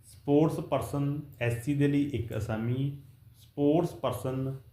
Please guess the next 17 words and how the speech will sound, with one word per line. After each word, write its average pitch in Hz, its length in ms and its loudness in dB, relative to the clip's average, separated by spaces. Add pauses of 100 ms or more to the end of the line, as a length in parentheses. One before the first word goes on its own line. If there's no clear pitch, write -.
(140)
ਵੂਮਨ 135 400 2
ਦੇ 135 140 2
ਲਈ 123 440 -2
ਇੱਕ - 240 -4
ਅਸਾਮੀ, 123 340 0
ਭਾਵ 113 360 2
ਜਨਰਲ 104 400 6
ਲਈ, 143 240 0 (640)
ਹੈਂਡੀਕੈਪਡ 139 600 2
ਦੇ 120 140 0
ਲਈ 117 420 0 (140)
ਦੋ 101 240 4
ਅਸਾਮੀਆਂ, 120 480 0
ਹੈਂਡੀਕੈਪਡ 104 840 0 (500)
ਵੂਮਨ 135 440 4
ਦੇ 101 120 4
ਲਈ 95 340 2